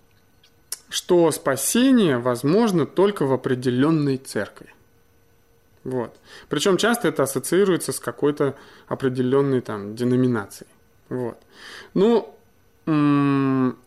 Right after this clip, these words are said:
некоторое время назад это очень часто можно было услышать, что люди говорили, что для того, чтобы спастись, необходимо найти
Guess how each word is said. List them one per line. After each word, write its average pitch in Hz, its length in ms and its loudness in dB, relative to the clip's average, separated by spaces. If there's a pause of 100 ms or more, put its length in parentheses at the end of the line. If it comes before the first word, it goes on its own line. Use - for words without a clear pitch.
(680)
некоторое 208 420 2
время 196 220 2
назад 180 380 2
это 170 120 -2
очень 160 240 -2
часто 127 580 -2
можно 127 280 0
было 143 180 2
услышать, 214 460 0
что 147 260 0
люди 160 220 0
говорили, 156 400 2
что 135 160 -6
для 135 100 0
того, 170 220 2
чтобы 143 200 -4
спастись, 170 480 -2
необходимо 208 460 0
найти 180 480 0